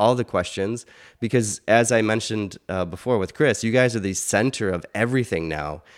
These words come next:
The whole discussion is about raw materials. We have trade disputes or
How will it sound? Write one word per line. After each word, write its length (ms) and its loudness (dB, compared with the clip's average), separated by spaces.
The 100 0
whole 300 6
discussion 600 2
is 100 0
about 200 2
raw 340 4
materials. 720 0
We 120 -4
have 260 -4
trade 340 -2
disputes 540 -4
or 200 -2